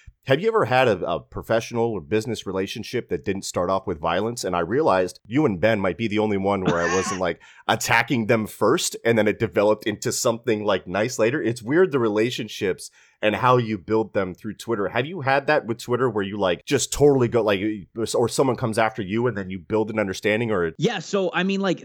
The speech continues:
Speaker 2: that actually happens all the time.
Speaker 1: Yeah.
Speaker 2: And it's, I don't know if there's any, like, bigger Twitter accounts or, like, people that I'm friends with now that it started off, like, in a bad way, because I don't innately just, like, go after people. It's just kinda, like, not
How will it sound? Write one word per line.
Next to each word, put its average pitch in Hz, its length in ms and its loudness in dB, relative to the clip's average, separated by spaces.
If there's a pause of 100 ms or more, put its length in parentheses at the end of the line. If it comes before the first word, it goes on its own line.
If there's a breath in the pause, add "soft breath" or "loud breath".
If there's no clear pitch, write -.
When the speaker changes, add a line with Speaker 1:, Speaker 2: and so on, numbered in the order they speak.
Speaker 2:
that 202 160 0
actually 330 320 -4
happens 160 600 -4
all 147 240 0
the 107 140 -6
time. 117 560 -4
Speaker 1:
Yeah. 151 160 6
Speaker 2:
And - 120 0
it's, - 280 -4 (240)
I 175 100 0
don't 233 140 0
know 220 160 2
if - 160 -2
there's 143 360 0
any, 143 200 0
like, 113 280 0
bigger 127 280 0
Twitter 110 260 0
accounts 107 380 -2
or, 123 40 2
like, 113 140 0
people 123 200 0
that 113 80 2
I'm 107 60 0
friends 117 300 -2
with 107 140 -2
now 104 340 0
that 110 160 -2
it 87 80 -10
started 104 400 -4
off, 98 320 -2
like, 104 180 -2
in 104 120 -4
a 95 60 -4
bad 98 320 -2
way, 123 200 2
because 113 560 -2 (160)
I 127 60 -2
don't 180 180 -2
innately 143 480 0
just, 127 380 -6
like, 110 180 0
go 98 180 -4
after 101 300 -2
people. 160 400 -2
It's 110 140 -2
just - 180 -4
kinda, 110 220 -2
like, 101 200 -2 (200)
not 107 280 -2